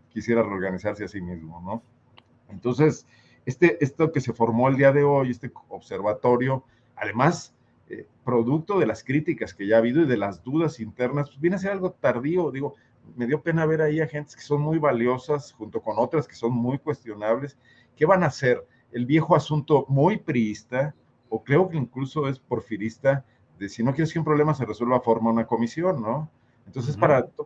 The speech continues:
Speaker 1: taparle el ojo al macho y vámonos y tranquilizar las aguas. Coincido con Arturo en la clase de personalidad que es Preciado, un hombre de escándalos políticos, eh,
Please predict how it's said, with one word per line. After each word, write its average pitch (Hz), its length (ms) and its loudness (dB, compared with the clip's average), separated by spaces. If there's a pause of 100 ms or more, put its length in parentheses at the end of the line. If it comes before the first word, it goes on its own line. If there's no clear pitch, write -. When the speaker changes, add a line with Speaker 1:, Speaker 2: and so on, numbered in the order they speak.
(140)
Speaker 1:
taparle 127 420 2
el 117 80 2
ojo 123 200 -2
al 101 140 -2
macho 180 380 -2
y 147 40 -4
vámonos 156 460 0
y 117 40 -14
tranquilizar 107 560 -10
las 120 220 -4
aguas. 165 460 0 (640)
Coincido 113 480 0
con 101 140 -4
Arturo 113 460 2
en 101 80 -4
la 87 100 -2
clase 110 280 -4
de 90 80 -4
personalidad 92 580 -6
que 101 80 -12
es 90 80 -14
Preciado, 120 640 0
un 131 120 -4
hombre 113 200 -2
de 95 60 -6
escándalos 95 460 -10
políticos, 135 720 -8 (640)
eh, 98 180 -10